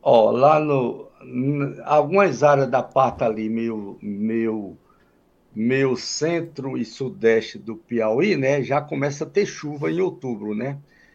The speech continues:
Mas outras áreas ali na divisa com o sul, com a divisa com Tocantins, ainda não tá apresentando quase chuva ainda não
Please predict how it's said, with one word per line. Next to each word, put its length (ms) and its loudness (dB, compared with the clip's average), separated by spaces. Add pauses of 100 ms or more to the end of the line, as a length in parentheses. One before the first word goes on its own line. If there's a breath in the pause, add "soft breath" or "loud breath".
(280 soft breath)
Mas 400 -2
outras 420 -4
áreas 340 0
ali 280 -2
na 140 -4
divisa 540 -12 (140)
com 540 -10 (180)
o 100 -20
sul, 460 -10
com 80 -8
a 60 -6
divisa 460 -12
com 200 -20
Tocantins, 880 -8 (520 soft breath)
ainda 680 -4
não 140 -6
tá 160 0
apresentando 720 -4
quase 340 0
chuva 320 -10
ainda 200 -6
não 300 -8